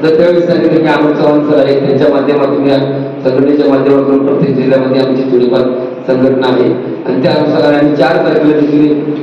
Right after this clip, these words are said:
अ, आंदोलन करतोय, आपण त्यामध्ये उपस्थित राहू नका. म्हणलं, "ठीक आहे, उपस्थित राहतो." पण त्या दिवशीपासून, म्हणजे रात्री दीड वाजता हा झालेला विषय, तेव्हापासून सकाळी माननीय धनश्री गोगोले साहेबांना भेटलो आणि तेव्हापासून आतापर्यंत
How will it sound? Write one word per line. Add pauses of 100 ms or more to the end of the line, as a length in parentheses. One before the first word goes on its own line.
(180)
अ,
आंदोलन
करतोय, (300)
आपण
त्यामध्ये
उपस्थित
राहू
नका. (360)
म्हणलं,
"ठीक
आहे,
उपस्थित
राहतो."
पण
त्या
दिवशीपासून,
म्हणजे
रात्री
दीड
वाजता
हा
झालेला
विषय, (600)
तेव्हापासून
सकाळी
माननीय
धनश्री
गोगोले
साहेबांना
भेटलो
आणि
तेव्हापासून
आतापर्यंत